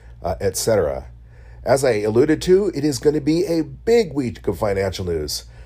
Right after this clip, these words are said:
This is usually the biggest week of the year. However, this week just might be the biggest week of your lifetimes. Uh, in Bitcoin price action,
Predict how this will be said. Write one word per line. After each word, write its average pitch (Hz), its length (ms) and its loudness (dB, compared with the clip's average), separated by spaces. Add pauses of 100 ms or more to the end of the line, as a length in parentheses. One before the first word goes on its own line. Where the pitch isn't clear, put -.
(120)
This 123 180 0
is 113 140 -2
usually 147 320 2
the 147 100 0
biggest 147 320 -2
week 151 200 0
of 151 80 4
the 147 60 -8
year. 165 260 2
However, 143 360 4
this 117 500 -2
week 143 440 -4
just 139 320 2
might 147 260 -2
be 147 140 -4
the 131 100 2
biggest 147 420 -2
week 156 200 -2
of 156 100 -2
your 160 80 2
lifetimes. 135 760 0 (800)
Uh, 92 220 -2
in 117 300 0
Bitcoin 135 520 0
price 180 440 2
action, 143 520 -2